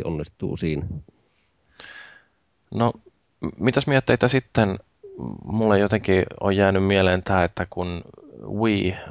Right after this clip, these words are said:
Speaker 2: aikoinaan esiteltiin ja, ö, sitten kaikki rupes, ö, hihkumaan sitä, että jee, jee, nyt saadaan lasermiakkapeli. Ja tota, tässä nyt on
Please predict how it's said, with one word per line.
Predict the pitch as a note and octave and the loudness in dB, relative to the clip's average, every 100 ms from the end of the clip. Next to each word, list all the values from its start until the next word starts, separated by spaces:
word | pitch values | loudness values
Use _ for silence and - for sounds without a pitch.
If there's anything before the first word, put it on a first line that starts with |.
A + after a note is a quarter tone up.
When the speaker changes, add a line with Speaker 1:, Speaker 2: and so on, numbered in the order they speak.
| F2 | -2
Speaker 2:
aikoinaan | F2 F2 F#2 F2+ E2+ F2 | -2 -2 -4 -2 -2 -2
esiteltiin | F2+ F#2+ D#2+ D#2+ D#2 D#2+ D#2+ D#2+ | -2 -2 0 0 0 0 0 0
ja, | D#2+ E2 - - - | 0 -2 -10 -20 -10
ö, | - | -8
sitten | F2 F#2+ - | -8 -6 -4
kaikki | - E2+ - | 0 -2 0
rupes, | D#2+ - - | -4 -2 -6
ö, | - - - - G1+ D#2+ F#2+ G2+ A2 | -8 -16 -8 -4 -4 -4 -6 -4 -2
hihkumaan | F2+ - E2+ E2 | -2 -2 -2 0
sitä, | F2+ E2+ D#2+ | -2 0 0
että | D#2+ E2+ | 0 0
jee, | F2+ E2+ | 2 2
jee, | F2 E2 | 0 -4
nyt | E2 | -4
saadaan | - F2 E2+ E2+ E2 - | -2 0 2 2 -2 0
lasermiakkapeli. | F#2 F2 E2 E2+ E2 - - F2 D#2+ E2+ - - - - - - _ _ | 0 2 -2 -4 -8 -6 -2 0 0 -4 -12 -18 -16 -16 -16 -20 _ _
Ja | - E2 | -8 -6
tota, | D#2+ - D#2+ D#2 | -8 -6 -4 -4
tässä | - - - | -4 -6 -6
nyt | F2 - D#2+ D#2+ - - - _ | -10 -4 -2 -2 -6 -16 -20 _
on | - F2+ E2 | -6 -6 -6